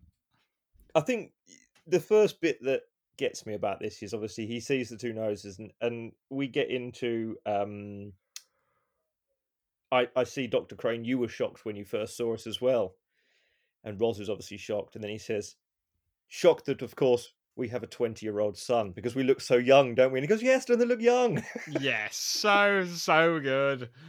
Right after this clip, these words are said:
Speaker 2: Um, just a wonderful, wonderful delivery.
Speaker 1: My,
Speaker 2: Um,
Speaker 1: my favourite line there is when, uh, she says, "Oh,"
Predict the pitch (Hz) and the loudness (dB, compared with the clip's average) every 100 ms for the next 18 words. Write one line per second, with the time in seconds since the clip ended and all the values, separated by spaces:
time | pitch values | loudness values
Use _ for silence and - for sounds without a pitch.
0 | 147 - 139 135 131 123 120 139 143 135 | -20 -6 0 2 2 0 -6 -6 -4 -2
1 | 135 135 131 117 120 113 113 110 110 104 | 0 0 -2 0 -2 0 -2 -4 -6 -8
2 | 104 101 104 95 87 - - _ 135 113 | -8 -10 -8 -10 -10 -18 -20 _ 0 2
3 | 104 104 - 139 - - 123 110 123 127 | 2 -2 -8 -10 -4 -2 0 0 2 2
4 | 123 127 123 117 107 117 117 117 117 117 | 4 4 4 2 -2 -2 -2 0 -4 -2
5 | 113 _ _ _ _ - - 131 127 113 | -6 _ _ _ _ -12 -10 -6 -4 0
6 | 123 | 0